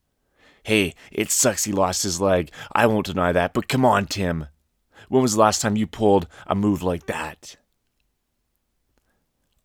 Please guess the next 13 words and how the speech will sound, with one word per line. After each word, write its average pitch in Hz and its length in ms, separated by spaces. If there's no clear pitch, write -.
I 101 140
was 101 200
really 107 140
sad 101 320
for 95 100
Calvin's 92 440
loss, 90 340
but 107 120
I 101 60
was 101 160
mad 101 280
as 85 140
well. 90 420